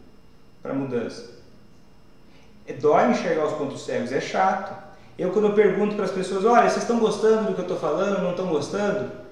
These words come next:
Eu tô dizendo porque, olha, eu também tenho pontos cegos, que pra mim, falar de um assunto que pra mim eu, eu domino,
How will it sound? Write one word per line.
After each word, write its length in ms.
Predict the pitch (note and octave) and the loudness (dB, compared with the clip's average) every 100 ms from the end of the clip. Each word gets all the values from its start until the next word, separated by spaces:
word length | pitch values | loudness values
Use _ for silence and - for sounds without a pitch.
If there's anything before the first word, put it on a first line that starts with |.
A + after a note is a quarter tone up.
| - - - - - | -20 -20 -20 -20 -6
Eu 200 | E3 - | -4 -2
tô 120 | G3+ | -2
dizendo 360 | F3+ E3 G3 A3+ | -2 -2 -2 -2
porque, 240 | G#3+ A3+ | -2 0
olha, 220 | G3+ - | 2 2
eu 80 | E3+ | 0
também 320 | G3 F3+ C4 | -2 2 2
tenho 160 | B3+ A#3 - | 2 -2 -2
pontos 400 | G3+ G3 G3 - | -2 -2 -4 -4
cegos, 680 | F3 D3 B2 - - - - - - - | 0 2 2 -2 -10 -14 -18 -20 -18 -14
que 80 | |
pra 300 | E3+ F3+ E3+ | -4 0 0
mim, 200 | G3 A#3 | 0 0
falar 200 | G3+ F#3 | 0 0
de 60 | F3+ | 0
um 40 | E3 | -2
assunto 380 | - G3 G3+ | -4 -4 -4
que 140 | G3 F3+ | -6 -6
pra 260 | E3+ D3+ | -4 -2
mim 140 | F3 F#3 | -2 -4
eu, 180 | D#3+ D#3+ | -2 -2
eu 60 | |
domino, 600 | C#3+ C#3+ G3 B3 - - | -2 0 0 0 -2 -6